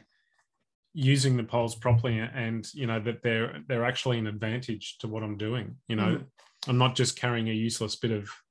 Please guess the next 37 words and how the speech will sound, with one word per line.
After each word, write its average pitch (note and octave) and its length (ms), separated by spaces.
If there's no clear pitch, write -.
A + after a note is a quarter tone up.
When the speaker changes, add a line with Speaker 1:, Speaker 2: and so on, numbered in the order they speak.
Speaker 1:
carbon A#2 300
Speaker 2:
Equipment. - 60
Speaker 1:
fiber. A#2+ 360
Speaker 2:
<laughs> D#3 100
Yeah. - 360
Speaker 1:
You - 100
know, A3+ 100
Speaker 2:
Yeah, C4+ 80
Speaker 1:
I'm A#3+ 60
Speaker 2:
no, A#3+ 60
Speaker 1:
actu-, A3+ 200
Speaker 2:
'cause A#3 100
Speaker 1:
I'm D#4+ 60
Speaker 2:
everyone D4+ 220
Speaker 1:
actually - 40
Speaker 2:
wants B3+ 220
a C4+ 40
little A#3+ 120
Speaker 1:
using G#3 100
Speaker 2:
bit G3 60
Speaker 1:
them. F3+ 120
Speaker 2:
of F#3+ 40
extra - 240
weight - 220
to - 60
Speaker 1:
<laughs> G3+ 140
Speaker 2:
carry F3+ 220
with F3+ 220
them. F3 280
Speaker 1:
I'm B2+ 100
actually C3+ 380
using B2+ 460
them, A2 340
Speaker 2:
Yes. D3 180
Speaker 1:
you A2+ 60
know, A#2 240
as B2 220